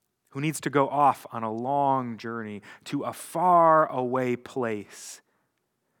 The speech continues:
The details are vague, but in that far off land, the king will then receive the crown, only to make a long return journey to finally get back.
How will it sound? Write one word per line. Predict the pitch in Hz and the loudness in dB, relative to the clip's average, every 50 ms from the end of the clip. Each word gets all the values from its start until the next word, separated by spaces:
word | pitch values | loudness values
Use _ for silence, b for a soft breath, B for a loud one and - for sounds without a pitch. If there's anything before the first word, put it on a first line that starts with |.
| _ _ _ _ - | _ _ _ _ -8
The | 135 120 | -6 -2
details | 180 196 196 - - 165 147 143 131 127 | 0 0 0 4 4 6 6 6 4 2
are | 123 123 113 | -2 -6 -4
vague, | 110 139 139 147 143 131 127 113 110 | 0 2 2 4 4 2 0 -2 -4
but | 131 127 - | -4 -4 -4
in | - 170 180 190 180 | -4 -6 -4 -2 0
that | 175 165 - - - | 0 0 0 -4 0
far | 170 165 170 170 165 | 2 4 4 4 2
off | - 147 147 143 139 - - | 2 -2 -4 -4 -4 -8 -8
land, | 139 135 139 131 131 123 117 113 110 | -6 -4 -4 -4 -4 -4 -6 -6 -6
the | 131 127 | -8 -8
king | - - 196 196 190 170 | -4 -4 -4 -4 -2 0
will | 156 147 135 | 0 0 0
then | 131 160 180 196 185 160 135 B B B B B - | 0 0 2 2 0 0 -4 B B B B B -4
receive | 139 135 - - - 196 208 214 196 151 | -4 -2 -2 -4 -2 -2 -4 -4 -4 -4
the | 147 139 | -6 -6
crown, | - - - 170 160 156 151 135 127 131 131 | -6 -2 -2 0 2 2 2 0 0 -2 -4
only | - 175 190 208 214 208 196 | -4 -2 -2 0 0 -2 -2
to | 202 - 180 | -2 -4 -4
make | 170 170 170 165 160 | -2 -2 -2 -2 -2
a | 147 | -2
long | 147 147 151 170 190 190 196 190 185 180 175 160 | -2 0 2 4 4 6 6 6 6 4 2 0
return | 156 147 151 143 - - - 170 165 160 156 143 127 | -4 -6 -6 -8 -8 -8 -10 -8 -6 -6 -8 -8 -8
journey | 135 143 151 151 143 135 127 120 B B B B B B | -6 -6 -6 -6 -6 -6 -6 -8 B B B B B B
to | - 135 | -10 -8
finally | 120 - - 147 151 151 143 135 131 127 120 | -4 0 2 2 2 2 0 0 0 0 -2
get | 110 131 120 - - | -2 -6 -8 -8 -2
back. | - - 127 113 107 - - _ _ - - - | 0 2 2 2 0 -4 -8 _ _ -20 -20 -20